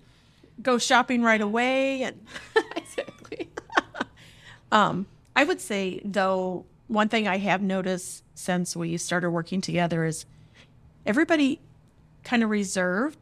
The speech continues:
Speaker 1: initially, but they've really all come out of their shells. They're not afraid to say, "Well, can I just reach out directly to the client?" And if I don't see a problem with that,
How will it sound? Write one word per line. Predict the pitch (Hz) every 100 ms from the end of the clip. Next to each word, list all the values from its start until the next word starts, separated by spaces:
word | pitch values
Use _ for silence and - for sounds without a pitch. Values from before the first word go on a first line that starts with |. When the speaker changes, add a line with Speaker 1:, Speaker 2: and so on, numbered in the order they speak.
| -
Speaker 1:
initially, | 208 196 196 240 247 262 247
but | 190 -
they've | 180 180 185
really | 190 185
all | - 180 196
come | - 196
out | 175 175
of | 170
their | 165
shells. | 165 - 160 156 165 165 -
They're | - 190 202 196
not | 196 185 196
afraid | 196 208 190 190 190
to |
say, | 196 175 185
"Well, | 208 - -
can | 214
I | 196
just | 247 311 -
reach | 233 - -
out | 202 226
directly | - 180 165 - 220
to | 226
the | 226
client?" | 214 220 233 254 262 - - - _ -
And | 233
if | 214
I | 190 202
don't | 262 254 -
see | 233
a | 214
problem | - 180 180 214 247
with | 247 -
that, | 269 269